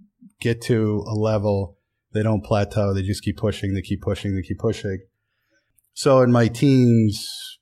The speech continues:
you know, we're into, well, really late teens, and it, to look back on the opportunity to have played a sport in college, let's say, and I let that go, uh, because I didn't work hard enough and I wasn't determined enough to,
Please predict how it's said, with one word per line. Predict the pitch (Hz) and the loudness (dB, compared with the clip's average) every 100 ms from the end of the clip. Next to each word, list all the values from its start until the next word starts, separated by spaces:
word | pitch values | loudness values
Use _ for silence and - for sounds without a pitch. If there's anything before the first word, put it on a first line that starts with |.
| _ _ _ _ - | _ _ _ _ -6
you | 113 | -2
know, | 104 104 104 104 | 0 0 0 2
we're | 104 110 - | 2 2 0
into, | 117 113 104 - 117 110 107 104 - | 0 -2 -4 -2 2 2 2 0 0
well, | 117 110 | 2 2
really | 113 107 | 2 2
late | 104 107 - | 2 0 0
teens, | 143 135 117 107 95 | 2 4 4 2 0
and | 107 - | -2 -2
it, | 120 117 - | -4 -4 -4
to | - | -2
look | 113 113 - | 0 0 2
back | 113 110 - | 2 2 2
on | 107 | 0
the | 107 | 0
opportunity | 113 117 107 - 120 107 104 | 0 0 -2 -2 0 0 -2
to | - 110 | 0 2
have | 104 95 - - | 2 0 -8 -16
played | - 117 113 | -4 0 2
a | 107 | 0
sport | - - 107 104 | -2 0 2 2
in | 98 | 2
college, | 113 110 104 95 | 2 4 2 2
let's | 101 98 | -2 -2
say, | 117 107 101 | 0 2 2
and | 101 | 0
I | 101 | 0
let | 107 107 - | 2 0 0
that | 104 101 - | 0 0 0
go, | 107 104 98 95 - _ _ _ _ _ - | 2 4 4 0 -4 _ _ _ _ _ -2
uh, | 104 98 | 2 2
because | 98 98 | 2 2
I | 104 | 2
didn't | 113 98 | 2 2
work | 104 - | 0 2
hard | 104 98 | 2 2
enough | 98 98 98 | 2 0 -2
and | 98 98 | -2 -2
I | |
wasn't | 104 98 98 95 | 0 0 -2 -8
determined | - 127 110 101 | -6 -2 -2 -2
enough | 104 101 98 - - | -2 -2 -4 -6 -8
to, | 104 | -8